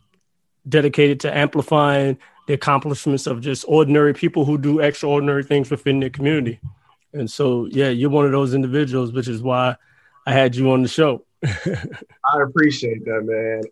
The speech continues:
Speaker 2: And, uh,
Speaker 1: No doubt.
Speaker 2: what, how did you get started?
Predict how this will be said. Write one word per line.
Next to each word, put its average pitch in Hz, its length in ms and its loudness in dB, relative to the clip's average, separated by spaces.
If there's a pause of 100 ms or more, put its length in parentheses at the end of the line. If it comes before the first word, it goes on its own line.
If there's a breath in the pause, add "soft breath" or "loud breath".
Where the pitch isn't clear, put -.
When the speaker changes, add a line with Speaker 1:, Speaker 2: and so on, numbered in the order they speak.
(120)
Speaker 2:
And, 147 140 -4
uh, 160 320 2
Speaker 1:
No 131 120 0
doubt. 123 280 -2 (1200)
Speaker 2:
what, 226 320 2
how 196 160 2
did 254 160 0
you 226 80 -4
get 196 160 0
started? - 480 -2